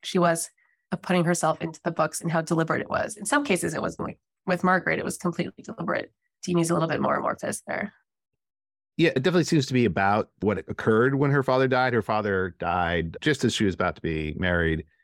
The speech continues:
Speaker 2: She's still quite young. But it's also, I think, a lot of ways about this sort of repetition of a relationship, right? Her mother had been someone who didn't talk about feelings at all, which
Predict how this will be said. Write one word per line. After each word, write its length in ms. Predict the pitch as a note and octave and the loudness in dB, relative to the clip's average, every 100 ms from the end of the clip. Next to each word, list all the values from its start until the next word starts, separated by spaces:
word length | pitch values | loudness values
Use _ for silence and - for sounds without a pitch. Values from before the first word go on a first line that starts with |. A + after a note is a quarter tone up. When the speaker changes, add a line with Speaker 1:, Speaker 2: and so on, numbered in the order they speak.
| _ | _
Speaker 2:
She's 140 | - - | -14 -6
still 160 | F2 | -6
quite 180 | D2+ C#2+ | -4 -2
young. 300 | E2+ F2+ F2+ - _ | 0 0 -2 -6 _
But 180 | - C3+ | -4 -2
it's 120 | B2+ | 0
also, 200 | E3+ G#3 | 0 2
I 40 | C#3+ | 2
think, 160 | A#2 | 2
a 20 | A#2 | 2
lot 140 | A2 | 4
of 80 | A2 | 2
ways 160 | G#2 | 2
about 340 | G2 G2+ G2+ G2 | 0 0 -2 -2
this 140 | G2 | -4
sort 160 | - G2 | -2 0
of 180 | E2+ - _ _ - - | -2 -8 _ _ -20 -4
repetition 440 | D3+ D3 D3 B2 | -2 0 0 0
of 60 | G#2+ | 0
a 40 | |
relationship, 560 | A2 G#2+ G2 F2 E2 - | 2 2 -2 -4 -4 -2
right? 200 | F#2+ - _ _ | -2 -2 _ _
Her 120 | B2 | 2
mother 480 | A#2+ A#2 A#2+ A#2+ A2+ | 4 6 6 4 4
had 320 | G#2 F#2+ F2+ | 2 -2 0
been 200 | F#2+ F2 | 0 0
someone 260 | F2+ F#2+ F2+ | 0 -2 -2
who 60 | |
didn't 200 | F2+ F2+ | 0 0
talk 240 | C2+ F2+ E2 | 0 -2 -2
about 240 | E2+ D#2 | -2 -2
feelings 320 | F#2+ E2 D#2+ | 0 0 0
at 80 | E2+ | 0
all, 300 | E2+ C#2 - | -2 -2 -4
which 200 | - - | -10 -10